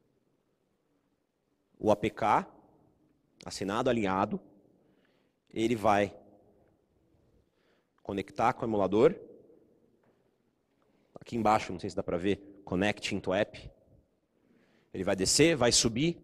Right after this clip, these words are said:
tá gravando, tá? <laughs> Ele conecta, na verdade ele tá conectando ainda,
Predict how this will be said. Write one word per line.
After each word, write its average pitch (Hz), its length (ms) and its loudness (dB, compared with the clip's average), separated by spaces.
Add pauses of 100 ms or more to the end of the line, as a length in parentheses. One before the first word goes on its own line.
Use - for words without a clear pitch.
(140)
tá 147 100 6
gravando, 123 560 4 (480)
tá? 104 180 -4 (680)
<laughs> 123 100 -8 (460)
Ele 98 480 2
conecta, 117 500 0
na 113 60 2
verdade 104 220 0
ele 107 60 -6
tá 120 80 -6
conectando 139 640 0
ainda, 165 500 0